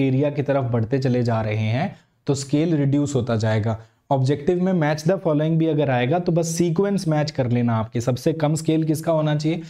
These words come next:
सबसे ज़्यादा स्केल किसका होना चाहिए, इस तरह का क्वेश्चंस आपसे पूछ सकता है। So scale is length of a line on map with respect to length of that line on ground, length of line on map with respect to length of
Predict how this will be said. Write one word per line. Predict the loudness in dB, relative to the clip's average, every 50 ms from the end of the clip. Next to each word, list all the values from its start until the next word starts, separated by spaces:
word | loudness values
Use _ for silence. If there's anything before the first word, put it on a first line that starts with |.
| -18 -20 _ _ -4
सबसे | -2 -2 -2 0 0 0
ज़्यादा | 2 2 2 2 0 0
स्केल | 0 0 0 2 2 2
किसका | 0 -2 -2 -2 0 0
होना | 2 2 2 0 0
चाहिए, | 0 0 0 0
इस | 0 0 0
तरह | 0 0 0 0
का | 0 0
क्वेश्चंस | 0 -2 -2 0 0 0 0 0
आपसे | 0 -2 -2 -4 -6
पूछ | -6 -4 -6 -6
सकता | -6 -6 -8 -6 _ -2 -2
है। | -2 -2 -4 -8 _ _ _ -20 -20 -20 -20 _ -2
So | -2 -2
scale | 0 0 0 2 2 2 2 2
is | 0 0 -2 -6 -12 _ _ _ _ _ _ _ _ _ _ _ _ _ _ _ _ -2
length | 0 2 2 2 2 0 0 -2 -2 0 0
of | 0 0 0
a | 0 0 0
line | 2 2 0 0 0 -2 -2 -2
on | 0 0 0 0 -2 -4 -6 -10 -16 -20 _ _ _ -2 0 0
map | 0 0 -2 -2 -4 -6 -12 -20 -20 -20 -20 _ _ -2
with | 0 0 2 2 0 0
respect | -2 -2 -2 -2 -2 -2 0
to | 0 0 2
length | 2 2 0 0 0 0 0 0
of | 0 0 0
that | 0 0 0 0 0
line | 0 2 2 2
on | 0 0 0 0
ground, | 0 0 0 -2 -4 -8 -14 _ _ _ -4
length | -2 0 0 0 0 0 -2
of | 0 0
line | -2 0 0 0 0 0 2
on | 2 2 2
map | 2 0 0 -2 -2 -2 0 0
with | 0 2 0 0
respect | -2 -2 -4 -6 -4 -2 -2
to | 0 0 0
length | 0 0 0 0 -2
of | 0